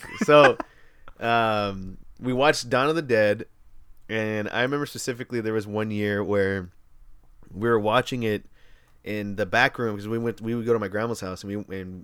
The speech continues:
Speaker 1: we would watch in, in the back room of her house. And, um, there's this one scene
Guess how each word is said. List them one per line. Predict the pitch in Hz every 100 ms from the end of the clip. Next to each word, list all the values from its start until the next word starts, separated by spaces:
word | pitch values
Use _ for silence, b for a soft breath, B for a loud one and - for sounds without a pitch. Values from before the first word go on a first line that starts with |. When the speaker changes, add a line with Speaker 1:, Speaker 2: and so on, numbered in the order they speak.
| -
Speaker 1:
we | 98
would | 104
watch | 98 98 -
in, | 90
in | 85 90
the |
back | 90 95 -
room | 101
of | 92
her | 87
house. | 123 208 165 - - - - - - - -
And, | 104 104 101 101 101 98
um, | 95 90 85 87 - - -
there's | 123 120
this | 123 113 - - - _
one | 92 110 131 135
scene | - 135 127 120 110 104 98